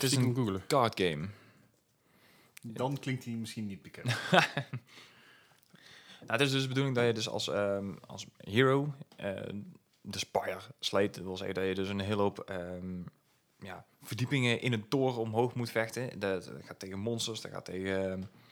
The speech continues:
Speaker 2: ja, elite monsters. Maar je komt ook, eh, shops tegen en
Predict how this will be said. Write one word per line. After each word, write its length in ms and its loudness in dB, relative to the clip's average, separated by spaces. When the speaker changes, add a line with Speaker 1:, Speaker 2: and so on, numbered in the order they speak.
Speaker 2:
ja, 300 -10
elite 600 -6
monsters. 540 -4
Maar 160 0
je 80 -2
komt 180 -4
ook, 120 -6
eh, 440 2
shops 380 2
tegen 720 0
en 160 -6